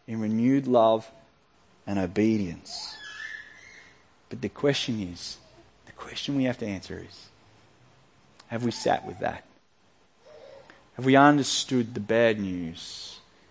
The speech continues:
in order that we might live in and, and, and be enabled to, to walk in humble obedience with the good news?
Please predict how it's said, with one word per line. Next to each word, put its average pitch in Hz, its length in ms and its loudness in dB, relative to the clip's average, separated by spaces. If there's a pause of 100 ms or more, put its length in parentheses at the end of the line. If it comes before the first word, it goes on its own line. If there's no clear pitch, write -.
(240)
in 104 160 -2
order 110 240 0
that 104 160 -2
we 110 160 0
might 107 400 0 (1120)
live 110 380 2
in 107 480 0
and, 98 340 -8
and, 101 260 -8
and 101 220 -6
be 104 180 -2
enabled 104 600 -2 (800)
to, 101 380 -4 (800)
to - 120 -10
walk 110 440 4
in 101 140 -4
humble 110 340 -2
obedience 101 480 -4
with 95 80 -10
the - 80 -16
good 87 280 -14
news? - 480 -16